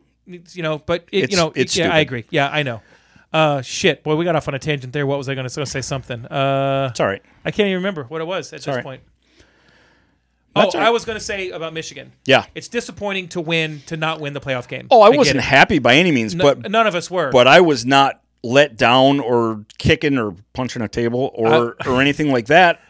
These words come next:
Speaker 1: I was, I was gonna say that when you have, and I've said this to people, like, 'cause you see my hat. I bought myself a hat a, a, a, about a month and a half ago.
Speaker 2: Good on you, sir.
Speaker 1: And,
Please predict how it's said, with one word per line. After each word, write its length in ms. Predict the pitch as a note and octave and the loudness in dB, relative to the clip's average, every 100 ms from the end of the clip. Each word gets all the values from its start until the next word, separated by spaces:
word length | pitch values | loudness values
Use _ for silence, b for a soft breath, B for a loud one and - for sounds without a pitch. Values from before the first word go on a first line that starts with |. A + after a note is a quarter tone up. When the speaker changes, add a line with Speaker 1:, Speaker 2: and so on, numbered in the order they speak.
| b _ - | b _ -4
Speaker 1:
I 120 | E3+ | -2
was, 140 | F3+ - | -2 -2
I 120 | E3+ | -2
was 120 | G3 | -2
gonna 180 | F3+ G3 | -4 -6
say 340 | - G3 F#3+ | -4 -4 -2
that 360 | E3+ E3 D#3+ - _ _ _ E4+ | -2 -2 -4 -6 _ _ _ -12
when 240 | F3 F3 | -6 -4
you 160 | F3+ F#3+ | -4 -4
have, 460 | F3 G3 F#3+ E3 - | -2 0 0 -4 -8
and 120 | E3 | -6
I've 100 | D#3 | -4
said 240 | - F#3+ E3+ | -4 -6 -6
this 120 | E3+ | -10
to 100 | - | -12
people, 440 | - E3+ E3+ D3 C#3 | -10 -10 -8 -10 -10
like, 200 | C#3+ C3+ | -12 -12
'cause 260 | D3+ - - _ _ _ | -12 -12 -14 _ _ _
you 80 | C#3 | -10
see 140 | F#3+ | -8
my 120 | D#3+ | -6
hat. 320 | C#3+ D3+ B2 _ - | -4 -4 -6 _ -18
I 40 | |
bought 140 | B2+ D3 | -14 -12
myself 280 | C3+ C#3+ B2 | -14 -16 -16
a 40 | |
hat 180 | C3 B2+ | -14 -12
a, 180 | B2 C#3 | -12 -14
a, 60 | A#2+ - | -14 -14
a, 120 | C#3+ | -12
about 300 | A#2+ _ C3+ | -12 _ -10
a 20 | B2 | -8
month 180 | B2 | -10
and 80 | B2+ | -12
a 40 | A#2+ | -14
half 140 | A#2+ | -14
ago. 120 | - | -10
Speaker 2:
Good 140 | - G#2+ | -6 -4
on 160 | E2 | -6
you, 100 | E2 | -10
sir. 260 | F2+ - D3+ | -10 -12 -10
Speaker 1:
And, 300 | D3 C3+ B2+ | -8 -8 -10